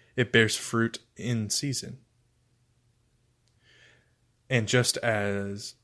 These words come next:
what he is meditating on is spiritual, the fruit is spiritual. And his leaves will not wither.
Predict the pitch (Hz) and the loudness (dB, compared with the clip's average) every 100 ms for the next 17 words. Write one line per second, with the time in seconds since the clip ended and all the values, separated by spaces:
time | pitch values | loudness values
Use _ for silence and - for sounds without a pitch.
0 | - 117 110 120 107 110 104 110 120 104 | -8 -4 0 0 0 0 -2 -2 -2 -2
1 | 101 101 104 101 101 120 - _ _ _ | -4 -4 -4 -4 -4 -6 -12 _ _ _
2 | _ _ _ _ _ _ - - - 107 | _ _ _ _ _ _ -2 -2 2 0
3 | 104 - 107 - - _ _ _ - 113 | -2 -4 -6 -8 -14 _ _ _ -6 -6
4 | - 117 104 - - 117 - - 101 - | -2 -4 -4 -12 -10 -6 -6 -6 -8 -8
5 | - - _ _ _ _ _ _ _ _ | -14 -16 _ _ _ _ _ _ _ _
6 | _ _ _ _ _ _ _ _ _ _ | _ _ _ _ _ _ _ _ _ _
7 | _ _ _ 127 120 107 107 113 117 110 | _ _ _ -4 0 -2 0 2 4 2
8 | 110 107 104 98 110 110 101 95 | 0 0 0 -2 -4 -4 -4 -8